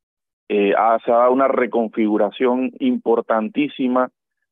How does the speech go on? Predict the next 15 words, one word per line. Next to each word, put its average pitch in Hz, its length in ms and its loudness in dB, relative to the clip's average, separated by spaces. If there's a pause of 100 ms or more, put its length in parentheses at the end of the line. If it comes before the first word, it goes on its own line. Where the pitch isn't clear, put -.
de 120 100 0
muchos 131 320 2
elementos 127 680 0
y 110 160 0
el 104 140 0
impacto 113 420 -2
económico. 123 720 0
Estamos 143 360 -2
viviendo 139 380 2
casi - 300 -4
que 123 160 -2
la 117 100 2
tercera 117 420 0
guerra 135 280 2
mundial 123 560 0